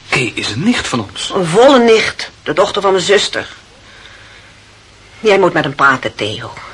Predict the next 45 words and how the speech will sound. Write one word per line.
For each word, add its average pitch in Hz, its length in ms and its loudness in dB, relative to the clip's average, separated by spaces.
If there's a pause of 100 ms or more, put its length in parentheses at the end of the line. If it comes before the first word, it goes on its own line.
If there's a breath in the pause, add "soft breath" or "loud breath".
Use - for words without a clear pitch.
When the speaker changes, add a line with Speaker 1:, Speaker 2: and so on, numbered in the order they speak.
(1000 loud breath)
Speaker 2:
Kay 71 140 -10
heeft 90 220 -8
pas 139 220 0
een 127 80 -4
man 123 200 0
verloren 143 340 0
en 135 100 -2
ze 143 80 -2
heeft 120 160 -2
daar 113 120 -4
verschrikkelijk 135 480 -4
veel 139 180 0
verdriet 135 300 -6
van, 147 160 0
ook 135 120 0
al 139 80 -6
praat 110 280 -2
ze - 60 -12
het - 80 -10
er 131 60 -6
niet 139 200 -6
over. - 380 -8 (500 loud breath)
Je 113 80 -16
vader 139 300 -2
en 147 100 0
ik 147 120 -2
hebben 135 220 0
haar 120 80 -6
voorgesteld 147 520 0
om 139 80 -6
een 139 80 -6
tijdje 135 320 -2
hier 143 220 -4
bij 127 120 -4
ons 131 180 -4
te - 80 -10
komen 135 260 0
logeren... 147 420 -2
zodat 143 280 -2
ze 143 80 -10
er 131 100 -6
eens 135 100 -4
uit 127 220 2
zou 101 140 -8
zijn. - 200 -10